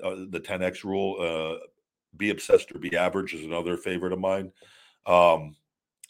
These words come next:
and there's, outside of that, uh, Damon John has, has a couple good books, which are, I don't, I'm not trying to think. Damon John has a good business course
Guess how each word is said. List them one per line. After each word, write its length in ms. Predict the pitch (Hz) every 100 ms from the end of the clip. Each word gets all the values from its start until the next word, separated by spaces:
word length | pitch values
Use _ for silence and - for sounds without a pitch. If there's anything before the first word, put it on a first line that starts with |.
| -
and 500 | 95 92 87 85 80 90
there's, 520 | 95 92 92 87 - _ _ _ _ _ _ _ _ _ _ _ _ - -
outside 440 | 143 - 139 143
of 80 | 123
that, 360 | 104 101 - - - - - -
uh, 500 | 98 98 90 80 78 - _ _ _ _ _ _ _ _ _ _ _
Damon 280 | 92 110 110
John 280 | 92 98 101
has, 160 | 104 101
has 260 | 107 101
a 60 | 92
couple 280 | - 95 92
good 160 | 98
books, 240 | 95 95 98
which 180 | 87
are, 100 | 98 - - -
I 40 |
don't, 200 | 107 110 -
I'm 120 | - 107
not 160 | 110
trying 160 | - 131
to 60 |
think. 180 | 113 117
Damon 240 | 131 165 143
John 180 | 139
has 140 | 127 110
a 60 |
good 200 | 110 113
business 400 | - 120 104 85
course 600 | - 87 76 - - -